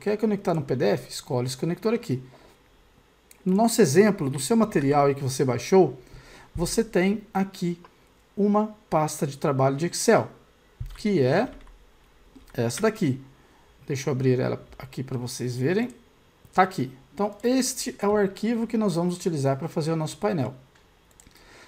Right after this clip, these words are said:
Né, é a pasta de trabalho chamada Base Eletrodomésticos.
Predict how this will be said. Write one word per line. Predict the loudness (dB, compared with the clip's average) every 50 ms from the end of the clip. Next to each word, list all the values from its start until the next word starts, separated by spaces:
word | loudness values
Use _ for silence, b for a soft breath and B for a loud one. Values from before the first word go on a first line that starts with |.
| B B _
Né, | -2 0 2 2 2 2 0 0
é | -2
a | 0
pasta | 0 0 -2 -2 -2 -4
de | -6 -4
trabalho | -4 -2 0 2 2 2 2 0 -2 -6 B B B B B -16
chamada | -10 -4 0 2 2 2 2 2
Base | 2 4 2 2 2 0
Eletrodomésticos. | -2 -2 -2 -2 -2 0 2 2 4 4 4 2 0 -2 -4 -4 -4 -6 -8 -12